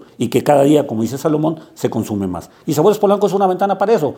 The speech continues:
para que vayas, para que degustes, para que digas, "Oye, qué buen vino, ¿dónde lo vendes? ¿Quién lo hace?",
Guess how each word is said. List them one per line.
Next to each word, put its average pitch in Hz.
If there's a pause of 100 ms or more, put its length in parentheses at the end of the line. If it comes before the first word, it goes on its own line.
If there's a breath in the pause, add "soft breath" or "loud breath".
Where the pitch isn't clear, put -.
(160 loud breath)
para 120
que 139
vayas, 185
para 127
que 120
degustes, 151
para 127
que 131
digas, 156
"Oye, 156
qué -
buen 156
vino, 180 (260 loud breath)
¿dónde 151
lo 143
vendes? 175
¿Quién 151
lo 151
hace?", 165